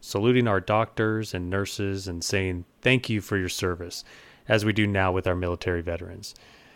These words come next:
We will give them guaranteed health benefits and corporate discounts and build statues and have holidays for this new class of people who sacrificed their health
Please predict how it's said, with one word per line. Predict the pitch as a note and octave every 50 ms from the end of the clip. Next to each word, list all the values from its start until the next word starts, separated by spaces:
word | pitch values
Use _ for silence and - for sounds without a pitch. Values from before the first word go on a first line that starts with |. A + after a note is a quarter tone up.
| - - _ _ _ _
We | - A2 G#2+
will | G#2+ G#2
give | G#2+ A2 G2 F#2+
them | G2+ F#2+ F#2 F2+ F2
guaranteed | - - A2 G2+ F#2+ F#2 F2 - - G#2 F#2 E2+
health | - A#2 B2+ B2+ - -
benefits | B2+ B2 A#2+ A#2 - B2+ B2 B2+ - - -
and | G2 F2+ F2
corporate | - - G#2 G2+ - G2+ F2+ -
discounts | - A#2 A2+ - - - A2+ A2 A2 A2 G#2+ - -
and | - F2+ F2 F2
build | - G#2 G2+ G2
statues | - - - A#2 A2+ A2+ - - - A#2 A2 G#2 G2
and | F#2
have | F2 F#2 G2 G2 -
holidays | - - G#2 G#2 G2 F2+ F#2 F2 F2 F2 -
for | - - -
this | F2+ F2+ - -
new | A2 G#2+ G#2
class | - - G#2+ G2 F#2+ - -
of | F#2+ -
people | - G2+ F#2+ - - F2+ E2+ D#2+
who | - G2
sacrificed | - - - A2+ G#2 - - - - - F#2 F2 E2 - - G2
their | G2+ A#2 C3 C#3+ C3+
health | A2+ - - F#2 E2+ D#2+ E2 - - -